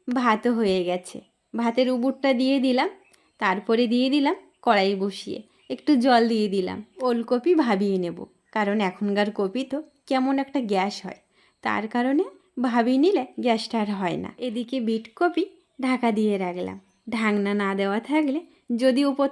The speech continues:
থেকে কিছু পড়ে তবে তো সব গেল। আর ধুয়েও রেখে দিয়েছি। পাঁচ ছ মিনিট পরে ঢাকনাটা খুলে দেখলাম ভাবানো হয়ে গেছে,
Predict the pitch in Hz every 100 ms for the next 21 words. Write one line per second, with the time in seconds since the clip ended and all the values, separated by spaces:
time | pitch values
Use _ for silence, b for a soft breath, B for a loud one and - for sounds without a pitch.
0 | - 277 277 285 277 285 285 285 269 311
1 | b b b - 240 240 262 254 247 220
2 | 208 185 185 190 b b - 220 220 247
3 | 269 285 285 277 277 254 254 254 - 370
4 | - 247 226 220 - 269 269 302 320 -
5 | 359 320 403 B B - 254 247 262 262
6 | 254 285 294 277 294 330 339 320 370 -
7 | _ 262 262 240 247 262 247 226 190 180
8 | 185 -